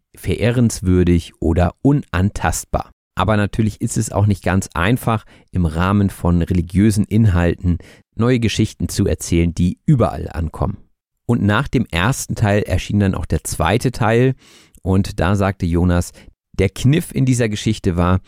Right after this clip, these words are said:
dass Jesus eben doch nicht zurück in den Himmel gefahren ist,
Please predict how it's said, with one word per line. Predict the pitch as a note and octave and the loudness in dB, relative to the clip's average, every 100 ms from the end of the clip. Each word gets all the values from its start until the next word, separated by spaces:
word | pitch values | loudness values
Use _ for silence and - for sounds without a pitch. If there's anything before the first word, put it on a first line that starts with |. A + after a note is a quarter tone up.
| _ - | _ -8
dass | - - | -6 -2
Jesus | G2 F#2 - | 0 0 -4
eben | F2 F2 F2 | -6 -4 -2
doch | A2 A2+ | -2 -2
nicht | B2 A2 - | 0 -2 -4
zurück | - G2 - | -2 -2 -2
in | F2 | -2
den | D#2+ E2 | -2 2
Himmel | C3+ D#3 | 2 2
gefahren | A2+ - G2 F#2+ A2+ | 0 0 0 2 2
ist, | F2 - | 0 -2